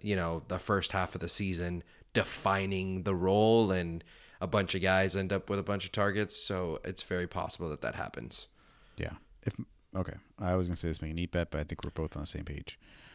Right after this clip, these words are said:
Speaker 1: Dude, Antonio Brown, uh, when the fuck was the last time he didn't have a hundred receptions? Holy crap.
Speaker 2: Uh, two thousand twelve.
Speaker 1: That's awesome.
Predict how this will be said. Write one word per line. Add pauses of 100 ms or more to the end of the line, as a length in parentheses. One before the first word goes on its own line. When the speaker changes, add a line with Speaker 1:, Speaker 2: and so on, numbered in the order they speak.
Speaker 1:
Dude,
Antonio
Brown, (360)
uh, (240)
when
the
fuck
was
the
last
time
he
didn't
have
a
hundred
receptions?
Holy
crap. (1500)
Speaker 2:
Uh, (180)
two
thousand
twelve. (2000)
Speaker 1:
That's
awesome.